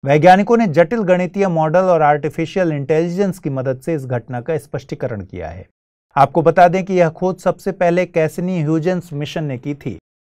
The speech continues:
जिसे आमतौर पर कैसिनी कहा जाता है। ये मिशन नासा,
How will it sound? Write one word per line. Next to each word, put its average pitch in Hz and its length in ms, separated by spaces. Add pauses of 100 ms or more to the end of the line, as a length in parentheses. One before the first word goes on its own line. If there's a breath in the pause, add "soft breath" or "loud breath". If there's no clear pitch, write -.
(120)
जिसे 147 240
आमतौर 160 440
पर 160 180
कैसिनी 156 440
कहा 120 220
जाता 90 320
है। 127 220 (320)
ये 139 160
मिशन 180 320
नासा, 170 680